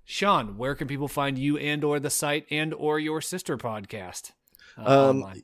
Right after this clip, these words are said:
Speaker 2: you can, uh, find me on Twitter at G W S Rancor. Nobody ever follows me, so that's good. Keep it that way. I don't post very often.
Speaker 1: <laughs>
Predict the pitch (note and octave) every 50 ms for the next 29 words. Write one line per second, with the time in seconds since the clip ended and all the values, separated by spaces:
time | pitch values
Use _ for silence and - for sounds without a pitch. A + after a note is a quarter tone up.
0 | _ - F#2 A2 A#2 B2 C3 C#3 C#3+ C3+ C3+ - D3+ C#3+ C3+ C3 B2+ B2 A#2+ A#2+
1 | A2+ - - A#2 G#2+ A2 A2 A2 A2 G#2+ G#2 G#2 G2+ D#2+ G2+ G#2 G2+ - B2 A2
2 | A2 - - B2 C3 B2 A#2 - - A#2+ A2 A2+ G#2+ A#2 A2 A2 G#2+ G2+ G#2 -
3 | - B2+ C#3+ C#3+ C3+ - D#3 C#3 C3+ C3+ C3+ C#3 C#3 B2 G#2+ G#2 G2 F2 A#2+ A#2+
4 | A2+ - C#3+ B2+ A#2+ B2 A#2 A#2+ B2+ A#2+ A#2+ A#2+ A#2+ A2+ - A2 G#2+ G#2 G2 -
5 | - C3+ B2+ A#2+ A#2+ - _ _ _ _ _ _ _ _ - - C3+ B2 C3 A#2+
6 | A#2 A#2 A#2 A#2 A2+ A2+ A2+ A2+ - - G2+ F#2+ D2+ - G#2 G2+ - - E2+ E2
7 | - - - - - C#2 B1+ - -